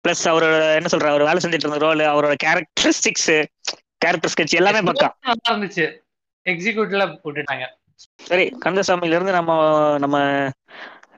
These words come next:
Speaker 1: விஜய் டி வி செவாலியர் அவார்டு ஒருத்தர் வாங்கினாரு, அவருக்கு போவோம் வாங்க.
Speaker 2: விஜய் டி வி செவாலியர் அவார்டா?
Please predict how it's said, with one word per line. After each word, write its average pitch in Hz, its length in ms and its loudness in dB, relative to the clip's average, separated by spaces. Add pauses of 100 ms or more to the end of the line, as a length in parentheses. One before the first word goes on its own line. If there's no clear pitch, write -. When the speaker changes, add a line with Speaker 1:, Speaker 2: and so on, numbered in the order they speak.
(120)
Speaker 1:
விஜய் - 360 0
டி 208 140 4
வி 175 140 6
செவாலியர் 196 360 4
அவார்டு 156 260 4
ஒருத்தர் 139 200 0
வாங்கினாரு, 156 300 0
அவருக்கு 147 300 2
போவோம் 160 240 2
வாங்க. 139 420 -2 (1080)
Speaker 2:
விஜய் 220 200 -8
டி 180 180 -6
வி 180 120 -6
செவாலியர் 165 380 0
அவார்டா? 127 420 -2